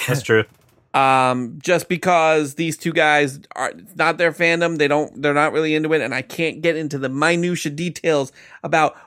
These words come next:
Speaker 2: why Spider-Man twenty nineteen was one of the greatest games of all time. I don't give a shit what Red Dead Redemption did. Um,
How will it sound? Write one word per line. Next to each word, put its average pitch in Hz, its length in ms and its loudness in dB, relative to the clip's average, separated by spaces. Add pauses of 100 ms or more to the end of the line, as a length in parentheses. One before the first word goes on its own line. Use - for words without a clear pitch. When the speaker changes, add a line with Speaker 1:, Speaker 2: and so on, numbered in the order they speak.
Speaker 2:
why 185 400 2
Spider-Man 151 960 0
twenty 165 320 0
nineteen 151 480 -2
was 143 120 -2
one 151 140 2
of 147 60 0
the 139 80 -2
greatest 139 340 0
games 143 240 -2
of 139 80 -6
all 135 160 0
time. 151 320 -2
I 151 60 2
don't 139 180 -2
give 147 140 -2
a - 20 0
shit - 340 -2
what 160 140 0
Red 147 160 2
Dead 139 180 2
Redemption 127 420 -4
did. 190 260 0 (540)
Um, 135 680 2